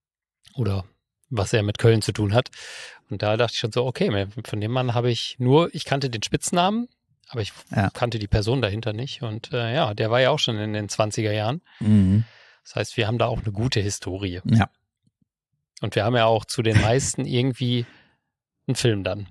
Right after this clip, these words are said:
Speaker 1: Aber wie gesagt, da gehe ich, äh, gehe ich später nochmal hin.
Speaker 2: Ja,
Speaker 1: weil,
Speaker 2: gerne, gerne.
Speaker 1: ähm, ich würd mal behaupten, dass die deutschen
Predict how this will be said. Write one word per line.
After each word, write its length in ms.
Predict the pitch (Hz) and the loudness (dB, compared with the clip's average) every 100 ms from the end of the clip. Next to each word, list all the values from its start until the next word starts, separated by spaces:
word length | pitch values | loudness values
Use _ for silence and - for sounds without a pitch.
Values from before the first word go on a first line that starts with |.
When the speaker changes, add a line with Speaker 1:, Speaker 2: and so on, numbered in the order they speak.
| _ | _
Speaker 1:
Aber 220 | - 139 127 | 2 2 2
wie 100 | 113 | 0
gesagt, 200 | 90 143 | 0 0
da 60 | |
gehe 180 | 139 151 | 2 0
ich, 120 | - | 0
äh, 180 | 147 131 | 0 0
gehe 120 | 120 | 0
ich 60 | 117 | -2
später 240 | - 120 | 0 2
nochmal 320 | 110 107 107 127 | 2 0 0 -2
hin. 340 | 117 127 170 - | -2 -2 -2 -2
Speaker 2:
Ja, 180 | 113 101 | 2 2
Speaker 1:
weil, 160 | 110 - - | 0 -6 0
Speaker 2:
gerne, 280 | 107 104 | 4 6
gerne. 340 | 104 101 98 98 | 6 6 6 4
Speaker 1:
ähm, 160 | 110 - | 0 -4
ich 180 | 123 131 | -2 0
würd 140 | 143 | 2
mal 120 | 143 | 4
behaupten, 560 | 123 110 131 - 156 156 _ _ _ _ _ _ _ _ - | 4 4 2 -2 -6 -6 _ _ _ _ _ _ _ _ -6
dass 300 | 107 - - | -6 -6 -10
die 380 | - 117 113 - _ _ _ _ | -6 -4 -4 -8 _ _ _ _
deutschen 640 | - 110 143 - 208 202 | 0 0 2 -2 -2 -6